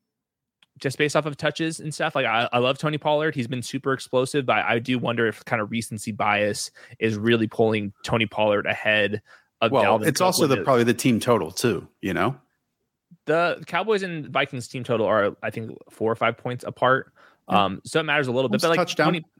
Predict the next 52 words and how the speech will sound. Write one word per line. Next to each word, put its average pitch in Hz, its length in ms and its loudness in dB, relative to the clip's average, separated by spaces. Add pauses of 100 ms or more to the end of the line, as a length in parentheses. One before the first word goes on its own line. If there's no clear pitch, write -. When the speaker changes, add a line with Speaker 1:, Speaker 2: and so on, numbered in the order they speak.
(160)
Speaker 1:
but 147 140 0
Tony 175 200 -2
Pollard, 143 540 0 (1000)
what, 113 220 2
he's 104 300 -4 (440)
probably 113 600 -2 (160)
got 113 240 -2 (760)
lower 123 320 2
odds 131 220 2
of 131 80 -4
a 127 40 -4
goal 135 160 2
line 139 140 0
touchdown 147 400 -2
compared 156 480 -2
to 151 100 -8
Zeke 156 220 -4
Elliott 156 240 2
based 160 180 -4
off 165 100 -2
of 165 60 -8
Speaker 2:
Yep. 113 100 2
Speaker 1:
the - 20 -6
usage. 180 360 -10 (380)
Speaker 2:
Yep. 110 200 -4
Speaker 1:
So 131 80 0
I, - 80 -2 (160)
I 143 60 2
don't 147 100 0
know. 117 100 2
I, 120 220 0
I 131 40 4
think 151 140 -2
I 139 80 2
would, 123 240 0
I 117 100 2
would 113 100 0
have - 180 0
to 113 100 -8
consider, 104 640 -2 (340)
uh, 101 280 2
Dalvin 104 340 0
Cook 104 240 -2
over, 104 420 -2
over 104 220 -2
Tony 98 300 -10
Pollard, 92 480 -2 (100)
um, 90 400 -6 (140)
at 107 160 0
the 101 60 -4
turn 78 200 -4
though. - 160 -10